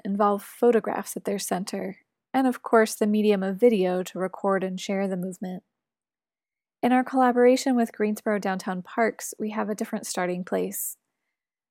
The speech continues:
As part of a National Dance Day celebration, we've partnered with the park to create an interactive mural. Choreographer Alexandra Warren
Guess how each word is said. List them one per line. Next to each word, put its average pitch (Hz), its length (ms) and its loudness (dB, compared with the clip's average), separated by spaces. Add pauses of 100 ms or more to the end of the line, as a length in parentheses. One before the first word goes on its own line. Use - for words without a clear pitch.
(100)
As 233 200 4
part - 280 0
of 262 80 -2
a 240 80 2
National 220 420 0
Dance 208 340 -2
Day 214 180 0
celebration, 196 680 -2
we've 208 240 -4
partnered 277 380 -2
with 262 120 0
the 240 80 2
park 202 480 0 (360)
to 254 80 0
create 240 300 4
an 226 220 2
interactive 233 600 0
mural. 202 600 -2 (1000)
Choreographer 262 500 6
Alexandra 226 640 4
Warren 190 640 -2